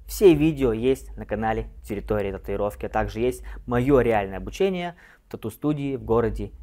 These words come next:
Екатеринбург. С праздником, друзья! Обязательно, обязательно увидимся с вами в этом новом две тысячи двадцать четвёртом году, и он обязательно будет счастливым.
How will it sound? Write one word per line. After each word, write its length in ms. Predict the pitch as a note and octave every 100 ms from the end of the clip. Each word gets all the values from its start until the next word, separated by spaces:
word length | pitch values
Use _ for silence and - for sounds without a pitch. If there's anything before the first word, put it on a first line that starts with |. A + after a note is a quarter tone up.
| -
Екатеринбург. 840 | A#2 A#2+ - A2 G#2 F#2+ F#2 - - -
С 100 | -
праздником, 580 | - D#3+ F3+ E3 D#3 C#3+
друзья! 520 | C3+ C3 D#3 E3+ E3+ - - -
Обязательно, 760 | D3+ D#3 C#3+ D3+ - A2 G#2+ - -
обязательно 800 | G3 F3 E3 D3 D#3+ D3 A#2+ B2
увидимся 680 | B2+ C3+ D3 C3 A#2 A2 G#2
с 120 | -
вами 460 | B2 C3+ C#3+ A2 - - -
в 80 |
этом 320 | B2+ C3 B2 B2
новом 400 | C#3 C#3 A2 A2 - -
две 120 | A#2+ B2
тысячи 540 | - C3+ C3 - G#2 - - -
двадцать 580 | G#2+ A2+ B2 B2 G#2+ -
четвёртом 640 | - - B2 B2+ - G#2+
году, 360 | G#2+ A#2+ A#2+ G#2 - -
и 180 | B2 A#2+ - -
он 360 | C#3+ C#3+ C#3+ - -
обязательно 840 | C3 B2 A#2 C3 C#3 - G#2 G2 -
будет 360 | A2+ A#2+ A2+ A2
счастливым. 580 | - - A#2+ A#2 F#2+